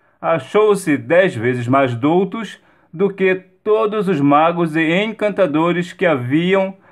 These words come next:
em todo o seu reino. Daniel um, onze, doze, quinze e vinte.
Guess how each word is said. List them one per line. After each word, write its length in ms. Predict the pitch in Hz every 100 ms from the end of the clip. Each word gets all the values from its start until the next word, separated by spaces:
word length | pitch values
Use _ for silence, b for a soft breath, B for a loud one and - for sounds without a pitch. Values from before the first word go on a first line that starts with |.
| b
em 200 | 175 180
todo 440 | - 185 196 190 175
o 20 |
seu 340 | - 196 190
reino. 460 | 131 135 139 131 107
Daniel 640 | 127 127 123 143 160 170 -
um, 340 | 147 180 208 - b b b b _ _ _ -
onze, 460 | 165 208 175 196 190
doze, 480 | 135 170 202 180 170
quinze 420 | 185 208 185 202
e 140 | 190
vinte. 460 | 139 113 120 135